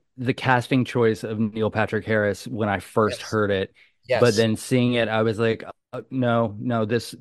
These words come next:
Speaker 1: that tracks." Yeah.
Speaker 2: It worked. Yeah. Okay. I, I felt the same way. It was like, "Huh, interesting.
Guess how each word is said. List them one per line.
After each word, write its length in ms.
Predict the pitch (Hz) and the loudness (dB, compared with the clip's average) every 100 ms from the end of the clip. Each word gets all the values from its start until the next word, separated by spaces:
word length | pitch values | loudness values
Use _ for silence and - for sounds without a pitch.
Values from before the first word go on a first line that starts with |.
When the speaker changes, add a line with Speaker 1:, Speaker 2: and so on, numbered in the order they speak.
| 117 | -10
Speaker 1:
that 200 | 107 120 | 0 0
tracks." 460 | 107 104 87 - - | 2 -2 -2 -6 -12
Yeah. 200 | 110 95 | -4 2
Speaker 2:
It 80 | 202 | 6
worked. 220 | 190 165 165 | 8 6 6
Yeah. 180 | 247 - | 4 6
Okay. 240 | 208 247 - | 4 2 0
I, 280 | - 302 190 - | 2 2 2 0
I 100 | 147 | -4
felt 180 | 160 226 | -2 -4
the 60 | 185 | -4
same 300 | - 160 156 | -4 -2 2
way. 180 | 202 | 2
It 80 | 117 | 2
was 140 | 117 127 | -2 0
like, 300 | 143 131 - _ _ _ _ _ _ _ - | 2 2 -4 _ _ _ _ _ _ _ -2
"Huh, 300 | 294 208 127 | 0 2 0
interesting. 760 | 220 311 339 - 117 98 92 | -6 -10 -8 -6 -6 -6 -10